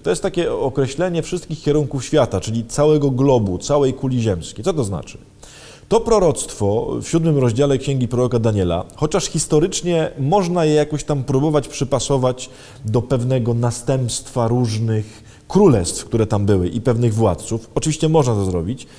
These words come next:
ono nie jest tylko o tamtym czasie. Tak jak zawsze, wszystkie te prorocze teksty Pisma Świętego mają opowiadać o wszystkich czasach. I dlatego wieją te wiatry, one pokazują, to jest, y, opowieść o rzeczywistości w każdym miejscu na ziemi,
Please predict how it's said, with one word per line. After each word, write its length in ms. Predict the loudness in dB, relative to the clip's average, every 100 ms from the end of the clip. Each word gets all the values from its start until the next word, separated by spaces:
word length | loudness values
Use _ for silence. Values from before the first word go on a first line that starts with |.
| -20 -20 -4
ono 200 | -2 0
nie 100 | 0
jest 200 | 0 0
tylko 240 | -2 -2 -2
o 40 |
tamtym 360 | -2 -4 -4 -4
czasie. 360 | -2 -4 -6 -6
Tak 160 | -2 0
jak 140 | 0
zawsze, 500 | 2 0 -2 -10 -10 -12 -20 -20 -20 -18
wszystkie 480 | -6 -4 -4 -2 -2
te 140 | 0
prorocze 500 | 0 2 2 2 0
teksty 640 | 0 -2 -4 -4 -2 0 -2
Pisma 300 | -6 -4 -4
Świętego 720 | -2 -2 0 0 0 -2 -6 -8 -6
mają 280 | 0 2 2
opowiadać 520 | -2 2 2 2 -2 -2
o 60 |
wszystkich 640 | -4 0 -2 -2 -8 -12 -4
czasach. 520 | -4 -4 -6 -12 -16 -20 -20 -6
I 40 | 0
dlatego 380 | 0 0 0
wieją 280 | 2 2 0
te 120 | 0
wiatry, 400 | 0 2 0 0
one 180 | 0 -2
pokazują, 600 | -4 -4 -2 0 0 0 -4 -14 -20 -6
to 120 | 0
jest, 420 | 2 2 -2 -10 -8 -2
y, 240 | 0 -2 -4
opowieść 580 | -4 2 2 2 0 -2
o 60 | -2
rzeczywistości 1120 | -2 -2 -4 -4 -4 -4 -6 -6 -4 -4 -6 -12
w 120 | -10
każdym 400 | 0 0 2 0
miejscu 340 | 2 0 -2 -2
na 140 | 0
ziemi, 460 | 0 0 0 -2